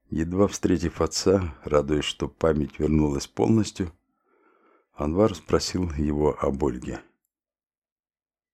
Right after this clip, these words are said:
Тот ответил уклончиво: «Всё у неё хорошо, но подробностей не знает». Только позднее, валяясь в очередном госпитале, он вытребовал правду у матери.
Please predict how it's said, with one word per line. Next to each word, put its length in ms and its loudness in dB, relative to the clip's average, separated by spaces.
Тот 240 -2
ответил 440 0
уклончиво: 800 0
«Всё 260 -6
у 120 -2
неё 200 0
хорошо, 540 -2
но 260 0
подробностей 760 -2
не 160 -2
знает». 500 -2
Только 280 -2
позднее, 800 0
валяясь 560 0
в 20 -4
очередном 580 -2
госпитале, 600 -2
он 300 2
вытребовал 640 0
правду 560 -2
у 60 -2
матери. 500 0